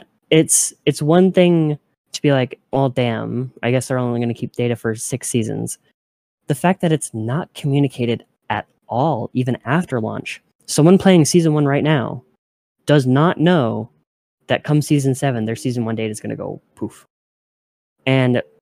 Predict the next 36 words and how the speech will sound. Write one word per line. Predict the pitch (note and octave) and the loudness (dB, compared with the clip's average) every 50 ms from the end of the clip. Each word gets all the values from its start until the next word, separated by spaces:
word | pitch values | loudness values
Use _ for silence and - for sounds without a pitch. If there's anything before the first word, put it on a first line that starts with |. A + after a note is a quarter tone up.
| _ _ - | _ _ -4
the | C3+ C#3+ C3+ | 0 0 2
thing | - F#3 F#3 G3 | 4 6 6 6
that | F#3 - - | 6 4 2
further | - - G3 G3+ G3+ G3 E3+ | -2 0 2 4 4 4 2
frustrates | - D#3+ D#3 D3 - - D3+ C#3 C3 - - | 2 0 -2 -2 -2 -2 0 0 -2 -2 0
me, | C#3+ C3+ C3 B2+ B2 A#2+ A2+ - | 0 2 2 2 0 -2 -4 -6
but | - B2+ B2+ - - | -4 -4 -4 -2 -2
is | - B2 - | -2 -4 -2
not | B2+ A2+ - _ | -4 -8 -10 _
the | - - | -16 -16
key | - - D#3+ D3 | -8 -4 -4 -4
thing, | C3 - G#2+ G#2+ A2+ B2 B2 | -4 -4 -8 -8 -8 -8 -10
the | A#2+ | -10
communication | - - C#3+ C3 B2 - A#2+ - - - | -6 -4 -2 -2 -2 -2 -6 -6 -6 -8
is | G#2+ - | -10 -8
still | - - A2 | -6 -6 -6
the | G#2 G2 | -6 -8
key | - - - A#2+ | -8 -6 -8 -6
thing, | - G#2 G#2 G#2+ A2 A2+ A#2+ - _ _ _ _ _ _ _ _ _ _ _ | -6 -6 -8 -8 -6 -8 -8 -10 _ _ _ _ _ _ _ _ _ _ _
is | - C3 B2+ B2 | 0 0 2 2
that | - C#3 C3 B2+ B2 - _ _ _ _ _ _ _ _ _ _ _ _ _ _ _ _ _ _ - A2+ - | 2 4 4 4 2 0 _ _ _ _ _ _ _ _ _ _ _ _ _ _ _ _ _ _ -12 -2 2
they | D#3+ G3 C#4+ | 4 6 6
did | F4 F#4+ D#4+ | 6 6 6
not | A#3 A3+ B3+ C#4 A#3 | 4 4 2 0 -2
see | - - A#3+ A#3 | -2 -2 0 0
this | A#3 G#3+ - | 0 0 0
as | G#3+ F#3+ F3+ | 0 0 0
an | F3+ E3+ | 0 0
issue | F#3+ G3 F#3+ - F3 | 0 0 -2 0 0
until | C#3 C3 B2 - - D3+ | 0 -2 -2 -4 -4 -4
I | C#3+ C3+ C3 | -4 -4 -4
started | - - D3 C#3 C3+ | -4 -4 -4 -4 -2
getting | C#3 B2+ B2+ A#2+ | -2 -4 -4 -4
heated | - D3 D3+ C3+ B2 A2+ A#2 | -4 -2 -2 -2 -2 -4 -4
about | A2 A2 G#2+ G#2 G#2+ | -6 -6 -6 -6 -6
it | A2 G#2+ - | -8 -10 -10